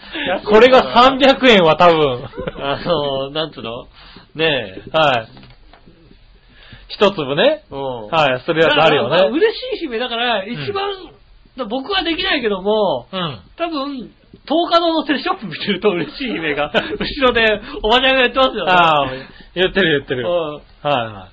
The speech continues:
Speaker 2: い。
Speaker 1: ねえ、二万九千八百円ですと、ええー
Speaker 2: はいはい。
Speaker 1: って、
Speaker 2: いや、それはほら、東華堂流だから。
Speaker 1: 東華堂流。
Speaker 2: はい。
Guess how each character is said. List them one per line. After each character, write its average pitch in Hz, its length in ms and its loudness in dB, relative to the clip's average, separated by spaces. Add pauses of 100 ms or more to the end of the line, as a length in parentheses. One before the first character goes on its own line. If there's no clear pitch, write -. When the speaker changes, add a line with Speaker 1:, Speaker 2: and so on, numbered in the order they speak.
Speaker 2:
い。 - 20 -20
Speaker 1:
ね 151 100 -8
え、 147 680 -6
二 175 120 -8
万 220 180 0
九 202 100 -10
千 180 100 -10
八 160 240 -6
百 302 240 0
円 302 120 2
で 202 80 -4
す - 60 -14
と、 156 60 -10
え 143 40 -2
え - 40 0
ー 523 500 6
Speaker 2:
は 494 140 2
い 480 40 -2
は 480 60 -2
い。 480 40 -2 (220)
Speaker 1:
っ - 20 -4
て、 - 240 -2
Speaker 2:
い - 20 -
や、 285 80 6
そ 240 60 4
れ 339 80 6
は 359 100 6
ほ 349 120 6
ら、 160 200 0
東 320 280 2
華 330 160 4
堂 311 160 2
流 269 200 2
だ 233 120 6
か 160 80 2
ら。 110 160 -4
Speaker 1:
東 - 240 -8
華 247 160 0
堂 214 160 2
流。 180 180 -10 (160)
Speaker 2:
は 156 400 2
い。 - 40 -20